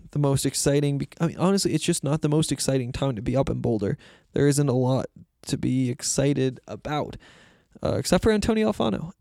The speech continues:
And, uh, and we talked about Stanford being physical, being well coached, um, just not making mistakes. They just do their jobs. They make it simple. Um, he was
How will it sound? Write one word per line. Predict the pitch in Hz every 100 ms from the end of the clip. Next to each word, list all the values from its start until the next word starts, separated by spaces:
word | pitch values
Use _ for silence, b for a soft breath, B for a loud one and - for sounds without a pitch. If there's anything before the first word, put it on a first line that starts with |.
| _
And, | 151 151 156 151
uh, | 147 143 139 127 _ _ _ _ _ _ - 151
and |
we | 160
talked | 160 156
about | 165 143
Stanford | - 151 147
being | 139 135 135
physical, | 165 165 165 151
being | 139 127 117
well | 127 120
coached, | - 156 160 - - b b b b -
um, | 117 110 95 90 - _ - 65 165 185 - -
just | 143 -
not | 139 139
making | 151 147
mistakes. | 143 - - -
They | 123
just | 120
do | 139
their | 131
jobs. | 123 127 147 156
They | 131
make | 127
it | -
simple. | - 156 131 117 - - -
Um, | 139 139 135 131 113 - - _ _ _ _ _ _ _ _ _ - B B B B B B B B B B - _ _ _ -
he | 147 151 151 165
was | 147 165 170